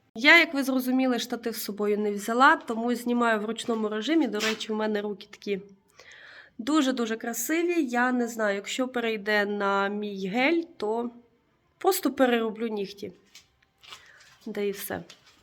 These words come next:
Поки чоловік трішки стояв і нічого не підбивав, попросила його познімати. У мене живий штатив, можна так сказати.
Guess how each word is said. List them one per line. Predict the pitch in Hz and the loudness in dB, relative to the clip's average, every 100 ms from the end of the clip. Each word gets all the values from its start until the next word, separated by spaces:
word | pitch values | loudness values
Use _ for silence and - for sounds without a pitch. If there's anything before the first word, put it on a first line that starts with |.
| _ _ _ _ _ - - | _ _ _ _ _ -20 4
Поки | - 285 254 | 6 8 4
чоловік | - 240 220 226 214 | 4 4 6 4 2
трішки | - 240 262 214 - 208 | 2 6 6 4 -2 -4
стояв | - 214 208 220 214 196 185 - | -2 0 6 8 10 8 4 -4
і | 247 | 2
нічого | 247 233 214 214 190 | 4 4 4 2 2
не | 190 | 0
підбивав, | - 190 196 220 294 277 | -2 -2 2 6 8 8
попросила | 226 214 208 - 208 | 2 0 -2 0 2
його | 190 175 185 | 2 2 0
познімати. | - 262 262 240 240 233 240 247 - 233 226 - - - - - - - | 6 6 8 6 6 6 6 4 2 2 2 -2 -16 -20 -18 -18 -16 -2
У | 196 | 4
мене | 214 214 220 226 233 233 220 _ _ - | 8 10 10 8 6 2 -4 _ _ -6
живий | 185 226 208 185 | 2 4 4 2
штатив, | 175 - 208 208 254 262 254 - _ | 0 4 4 8 10 10 6 -6 _
можна | 226 220 247 233 233 | 0 4 4 4 4
так | 233 226 | 4 2
сказати. | - 233 226 226 226 226 | 0 4 8 8 8 4